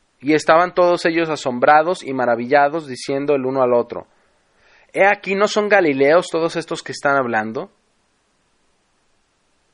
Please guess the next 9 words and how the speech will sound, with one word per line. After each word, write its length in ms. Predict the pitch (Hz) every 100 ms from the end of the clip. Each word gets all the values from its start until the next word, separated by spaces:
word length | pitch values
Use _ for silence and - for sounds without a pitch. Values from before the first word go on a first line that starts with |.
| -
No 220 | 127 175
eran 280 | 190 185 160
sacerdotes, 760 | 143 123 110 107 120 - 147
no 120 | 143 151
eran 180 | 156
los 120 | 139 113
levitas. 640 | 107 110 110 - - _ _ _ _ _ _ _ _ _ _ _ _ _ _ _ _
Galileos 800 | 127 143 147 147 151 180 202 -
pescadores. 1000 | - 160 - 151 135 151 139 107 - -